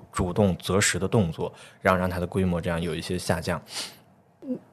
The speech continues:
Speaker 2: 你空闲的时候你会焦虑吗？没事干的时候会不会焦虑？
Speaker 1: 有，有一说一，
Speaker 2: 嗯。
Speaker 1: 我现在让自己周六周日放松做，所以我今天特别忙，
Speaker 2: 嗯。
Speaker 1: 我干完了活儿才来。
Speaker 2: 嗯。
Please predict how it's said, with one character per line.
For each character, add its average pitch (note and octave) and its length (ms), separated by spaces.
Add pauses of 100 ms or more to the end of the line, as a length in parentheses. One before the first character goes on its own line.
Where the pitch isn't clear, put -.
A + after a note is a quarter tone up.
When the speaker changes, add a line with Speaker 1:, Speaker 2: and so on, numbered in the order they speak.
Speaker 2:
你 A3+ 200
空 D#4+ 200
闲 A#3+ 140
的 G3 80
时 F#3 160
候 F#3 160
你 F#3 140
会 F#3+ 200
焦 F#3+ 280
虑 F#3+ 160
吗？ D#3 200
没 D4+ 200
事 F#4 160
干 F4+ 180
的 B3 80
时 D#3 120
候 G2+ 60
会 - 40
不 C3 80
会 - 0
焦 A#2 60
虑？ A#2+ 100
Speaker 1:
有， - 0
有 - 0
一 - 20
说 C3+ 240
一， C#3 340 (200)
Speaker 2:
嗯。 G3 340 (320)
Speaker 1:
我 - 140
现 C3+ 260
在 A#2 140
让 G#2+ 200
自 G#2+ 120
己 E2+ 80
周 G#2+ 180
六 G2+ 140
周 G2+ 160
日 F#2 100 (100)
放 E2 220
松 D2+ 160
做， - 100 (120)
所 - 180
以 - 20
我 G2+ 80
今 A2 160
天 A2 160
特 A2 140
别 G2 140
忙， E2+ 260
Speaker 2:
嗯。 D#2+ 40
Speaker 1:
我 E2 40
干 F2+ 180
完 E2+ 120
了 F#2+ 80
活 F2 180
儿 - 20
才 F2 200
来。 - 200 (380)
Speaker 2:
嗯。 G3 480